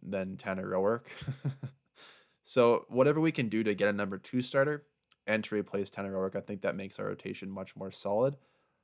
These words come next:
Just say hypothetically, we could have a rotation of Ryu, uh, Walker, Ray, um,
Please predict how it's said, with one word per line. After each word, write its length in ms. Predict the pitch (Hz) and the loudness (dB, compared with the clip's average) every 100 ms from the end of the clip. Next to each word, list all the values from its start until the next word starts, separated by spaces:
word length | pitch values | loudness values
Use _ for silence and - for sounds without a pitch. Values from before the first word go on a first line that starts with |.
| _ - | _ -6
Just 220 | 139 135 | 0 4
say 100 | 135 | 4
hypothetically, 580 | 123 123 120 - 107 110 | 4 4 2 4 2 2
we 100 | 110 | 0
could 120 | 104 | 0
have 160 | 101 98 | 0 2
a 20 | |
rotation 540 | 101 98 101 95 101 98 | 0 -2 -4 -4 -4 -2
of 260 | 95 95 - | -2 -2 -6
Ryu, 760 | 95 101 95 104 110 110 110 110 _ _ _ _ - | -6 -4 0 2 2 2 0 -4 _ _ _ _ -4
uh, 340 | 92 90 90 90 | 0 4 4 2
Walker, 800 | 95 98 101 98 - 98 98 98 _ _ _ _ _ - | 2 4 6 6 4 -2 -2 -2 _ _ _ _ _ -12
Ray, 720 | 95 98 98 98 95 98 101 - _ _ _ _ _ - | -2 4 4 4 2 0 -4 -12 _ _ _ _ _ -4
um, 600 | 90 90 87 87 92 | 0 2 2 0 -4